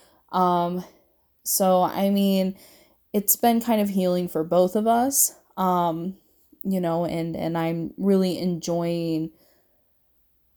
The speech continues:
I'm really enjoying being able to experience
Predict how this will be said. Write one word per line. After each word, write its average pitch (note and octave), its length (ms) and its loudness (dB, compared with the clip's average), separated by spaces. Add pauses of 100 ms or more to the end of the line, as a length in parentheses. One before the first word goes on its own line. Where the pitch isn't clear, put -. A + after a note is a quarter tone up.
(140)
I'm G3 180 4
really G#3 420 2
enjoying E3+ 840 -4
being E3+ 260 -2
able D#3+ 400 -4
to D#3+ 560 -4 (220)
experience D#3+ 1080 -4